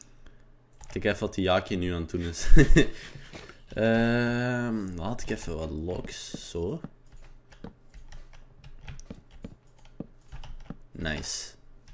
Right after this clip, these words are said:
Oké, dat is look-, looking pretty good. Ja, het is niet het mooiste stal dat er bestaat, maar het is een stal en hij kan erin. En hij zal er, ik weet niet hoe blij mee zijn. Dat voel ik. Oké,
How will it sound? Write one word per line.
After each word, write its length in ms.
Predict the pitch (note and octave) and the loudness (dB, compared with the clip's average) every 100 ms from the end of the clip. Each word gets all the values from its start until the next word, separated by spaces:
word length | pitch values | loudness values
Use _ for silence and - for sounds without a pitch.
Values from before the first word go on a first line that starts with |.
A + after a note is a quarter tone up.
| - - - - - - - | -20 -20 -20 -20 -20 -20 -20
Oké, 240 | - B2 | -12 -10
dat 80 | A2+ | -8
is 180 | A#2+ - | -8 -8
look-, 320 | F2 - D#2 | -10 -10 -10
looking 280 | E2 E2 E2+ | -8 -8 -10
pretty 280 | - D#2 D#2 | -8 -10 -8
good. 280 | D#2 G2 A#2+ - - | -6 -6 -6 -16 -12
Ja, 140 | - G2 | -2 0
het 140 | G2+ | 0
is 160 | - - | -4 -4
niet 180 | A#2+ A2+ | 0 0
het 140 | F2 | -2
mooiste 360 | F2+ F#2+ G2 - | -2 0 -2 -6
stal 300 | - A2 G#2+ | -8 -4 -4
dat 160 | G2+ | -4
er 120 | G2 | -4
bestaat, 460 | E2+ - - F2+ G2 | -6 -8 -4 -4 -4
maar 220 | G#2 F2+ | -6 -6
het 220 | - F2+ | -6 -8
is 160 | - F#2 | -8 -10
een 160 | F2+ E2 | -8 -10
stal 420 | - F2 F2 E2 | -8 -4 -4 -4
en 100 | E2 | -6
hij 160 | E2 | -6
kan 220 | E2 F2 E2 | -6 -6 -6
erin. 360 | D2+ - D#2+ - - - - - - | -6 -8 -12 -12 -16 -18 -16 -14 -14
En 100 | - | -10
hij 100 | F2+ | -6
zal 220 | F2 E2+ E2 | -4 -4 -6
er, 140 | E2 - | -10 -16
ik 160 | - | -12
weet 200 | - G#2+ | -6 -4
niet 100 | - | -4
hoe 100 | F2 | -6
blij 240 | E2 E2 E2 | -4 -6 -6
mee 140 | E2 | -6
zijn. 260 | E2 E2 D#2+ - - - - - - - - - - - - - | -6 -6 -10 -12 -14 -14 -16 -18 -20 -20 -20 -20 -20 -20 -20 -12
Dat 340 | G2 F#2 F2+ | -8 -6 -6
voel 160 | E2+ E2+ | -6 -8
ik. 280 | D#2+ - - - - - - - - - - - - - - - - - - - - - | -8 -14 -16 -14 -14 -14 -18 -20 -20 -20 -20 -20 -20 -20 -20 -20 -20 -20 -20 -20 -20 -12
Oké, 280 | - G#2 | -4 -4